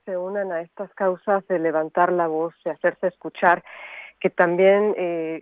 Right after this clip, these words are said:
sabemos que muchas, eh, las personas que estudian periodismo somos la, en mayoría mujeres, que cubramos estos casos, que le demos cobertura y que le, le demos luz. Y sobre todo, si me permiten compartir lo que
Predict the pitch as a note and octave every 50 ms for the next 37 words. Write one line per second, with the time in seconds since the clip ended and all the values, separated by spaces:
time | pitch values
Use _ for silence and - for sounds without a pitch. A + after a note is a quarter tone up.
0 | _ _ A3 G3 F3+ G3+ A3+ C#4 B3+ F#3+ E3+ _ _ - F#3+ E3+ E3+ F3 F3 -
1 | - G3 F#3+ F3+ _ _ _ - _ - F3+ E3+ E3 D#3+ D#3+ D#3+ D#3+ D#3 D#3 D#3
2 | D3+ _ _ _ _ _ - E3+ F3+ E3 - _ E3+ D#3+ - G3 F#3+ G3 G3 -
3 | - F3+ E3 _ F#3 F#3 F#3 F#3 - F3 D#3 D#3+ D#3 E3+ E3 - F#3 F3+ E3+ _
4 | F#3 F3 F3+ F#3 F#3 F3+ _ F#3+ F3 E3 - E3+ F3 E3 D#3+ D#3+ D3+ D#3 D#3 E3
5 | G3+ G#3+ G3+ F3+ D#3 - _ E3+ D#3+ F3+ G#3 - _ _ - - - - - _
6 | _ _ - G3+ - - G3 E3+ G3 G3 G3+ A3 A#3 G#3 G3 F#3 - _ - E3+
7 | _ - F#3 F3 F3 - F3+ E3 - _ E3 D3+ D#3+ D#3 E3+ E3 F#3 G3 F#3+ _
8 | - F3+ D#3+ D#3+ D#3+ E3 - - F#3 G3 G#3 A3+ A3+ - F3 D3+ D#3 D3 C#3+ D#3
9 | D#3 E3 E3 E3+ E3+ E3 _ - F#3+ F#3+ - _ - - - - - - - _
10 | _ G#3 G3+ A3+ G3 G3+ G3 G3 _ A3 G#3+ A3+ C4 B3+ A#3 - F#3 E3+ E3 D#3+
11 | - E3+ D#3+ E3+ F3+ F3+ F#3 - G3 F3+ F3 E3+ D#3+ _ - - F3+ D#3+ _ F3
12 | D#3+ E3 _ - G3 G3+ G#3 G3+ F#3+ F3+ _ - F3+ E3+ E3 E3 D#3+ D#3+ D#3